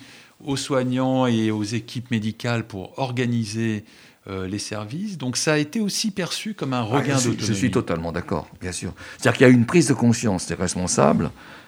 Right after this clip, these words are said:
Speaker 2: euh, une prise de conscience selon laquelle, euh, les pratiques ante étaient des pratiques que l'on pouvait discuter. Donc ils ont effectivement suraccentué la possibilité d'avoir des lits, ils se sont précipités pour qu'il y ait un autre matériau, euh, disponible,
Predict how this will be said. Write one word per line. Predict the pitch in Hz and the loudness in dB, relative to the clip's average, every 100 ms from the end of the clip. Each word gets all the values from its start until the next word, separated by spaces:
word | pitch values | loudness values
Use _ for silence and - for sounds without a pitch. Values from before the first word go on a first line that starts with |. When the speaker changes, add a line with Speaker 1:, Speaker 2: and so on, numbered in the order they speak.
| - | -6
Speaker 2:
euh, | - 73 73 71 67 | -2 2 2 0 0
une | 62 | -2
prise | 73 107 | -2 -2
de | 92 | 0
conscience | 87 87 143 143 | -2 0 0 0
selon | 95 82 | 2 2
laquelle, | 82 82 - 156 131 | 2 0 4 4 4
euh, | 78 62 65 | 2 0 -4
les | 80 92 | -4 -4
pratiques | 90 92 98 85 90 | -6 -6 -8 -6 -2
ante | 87 - 151 165 160 - - - | -2 2 4 2 -2 -16 -8 -6
étaient | - 127 | -2 2
des | 90 | 2
pratiques | - 82 143 - | 0 -2 -2 2
que | |
l'on | 85 | 2
pouvait | 80 95 113 | 2 0 0
discuter. | 92 - 95 - 78 - | -2 -6 -8 -6 -8 -4
Donc | 95 - | -6 -4
ils | 98 107 | -2 2
ont | 113 - | 2 0
effectivement | - 92 - 113 156 - - - | -8 -10 -10 -4 0 0 -2 -4
suraccentué | - - 143 113 - 101 117 | 2 6 6 4 -2 -2 0
la | 90 | -2
possibilité | 80 82 78 120 | -4 -6 -6 -4
d'avoir | 82 80 78 | -2 -2 -2
des | 80 | -2
lits, | 90 131 147 - - - | 2 2 0 -6 -20 -10
ils | - | -6
se | 90 95 | -4 -2
sont | 107 | -2
précipités | 87 117 - 92 95 95 92 | 0 0 -2 -4 -4 -2 -2
pour | 80 80 | -4 -6
qu'il | 101 85 85 71 78 87 92 | -2 0 2 0 0 0 2
y | 98 | 2
ait | 98 85 | 2 2
un | 76 73 80 | 0 0 4
autre | 107 - 95 | 4 2 0
matériau, | 87 95 87 95 98 85 71 | -2 -2 -2 0 0 0 -4
euh, | |
disponible, | 73 90 - 85 151 135 | -4 -6 -4 0 2 2